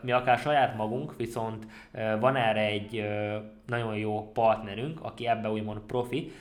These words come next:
és velük dolgozunk így együtt, és hogyha kéne olyat csinálni, hogy úgymond a beletanul-, egy ilyen, ne-,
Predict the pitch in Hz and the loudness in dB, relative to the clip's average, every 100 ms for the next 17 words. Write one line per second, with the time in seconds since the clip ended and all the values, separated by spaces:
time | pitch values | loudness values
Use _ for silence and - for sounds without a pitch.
0 | - 110 117 117 110 113 110 110 107 107 | -14 -2 4 4 4 0 0 -2 -6 -8
1 | 107 104 110 123 165 - 107 110 - 113 | -6 -4 -4 -4 -6 -6 -6 -8 -6 -4
2 | 104 - - - 139 156 110 113 107 107 | -4 -6 -18 -6 -2 0 0 2 0 0
3 | 123 110 104 101 101 101 101 104 101 101 | -6 -4 -4 -6 -6 -4 -4 -6 -4 -4
4 | 101 - - 113 120 120 120 113 117 120 | -4 -10 -14 4 8 8 4 -2 -4 -4
5 | 110 110 113 113 110 135 | -4 -2 -4 -6 -12 -16